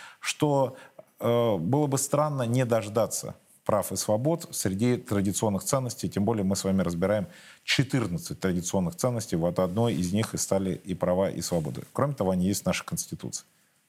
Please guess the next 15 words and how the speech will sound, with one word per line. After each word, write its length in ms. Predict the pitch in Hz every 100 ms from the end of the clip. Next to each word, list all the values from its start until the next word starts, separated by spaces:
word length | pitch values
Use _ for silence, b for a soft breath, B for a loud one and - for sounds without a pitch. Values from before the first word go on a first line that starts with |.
| _ _
Однако, 560 | - 135 110 - - - _ _ _ _ _ _ -
опять 400 | 151 175 139 87
же, 120 | - - _ B B B
поскольку 800 | - 151 - 233 214 175 151 104
законодатель 640 | 85 120 156 165 190 156
одновременно 580 | 151 151 165 170 156 127
назвал 560 | 127 139 156 139 95 -
эти 200 | 113 104
права 320 | 110 135 135
и 20 |
свободы 600 | 110 117 120 127 95 87 - _ _ _ _ _ _ _ -
российскими 560 | 120 131 151 - 117
традиционными 640 | 98 113 110 - 139 120 98
духовно-нравственными 920 | 95 104 143 110 104 127 123 113 107
ценностями, 560 | 113 202 220 - 160 139